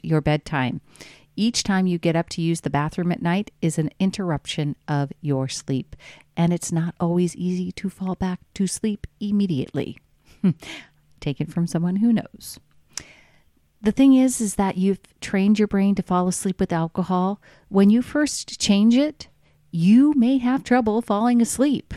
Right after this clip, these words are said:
This does not mean that the answer is to pour yourself a drink. We have to address other areas of sleep hygiene. I go into those back in the episode on alcohol and sleep,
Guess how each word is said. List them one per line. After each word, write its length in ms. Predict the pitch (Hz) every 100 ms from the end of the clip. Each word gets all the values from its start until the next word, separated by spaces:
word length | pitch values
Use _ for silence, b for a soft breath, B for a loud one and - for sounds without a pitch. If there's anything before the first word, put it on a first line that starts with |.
| - _ b b b b b -
This 300 | 175 240 -
does 260 | 269 226
not 340 | 202 226 302 233
mean 280 | 254 226
that 160 | 180 175
the 140 | 190 -
answer 380 | 196 208 165
is 200 | - 165
to 140 | - 185
pour 260 | - 165
yourself 400 | 160 156 - 143
a 80 | 147
drink. 680 | 135 131 123 - - - - _ b b b b b
We 160 | 175 180
have 380 | - 190 202 -
to 160 | 208 -
address 480 | 185 160 147 147 -
other 260 | 156 160 -
areas 400 | 147 147 147 -
of 120 | 143 -
sleep 300 | - 143 -
hygiene. 540 | 143 143 139 123 - B B B - -
I 340 | 139 143 143 -
go 160 | 156
into 220 | 175 196 190
those 220 | 160 160
back 320 | 147 151 -
in 80 | 156
the 120 | 147
episode 400 | 143 151 156 143
on 160 | 143 -
alcohol 500 | 143 - 143 151 -
and 160 | 143
sleep, 340 | - 147 147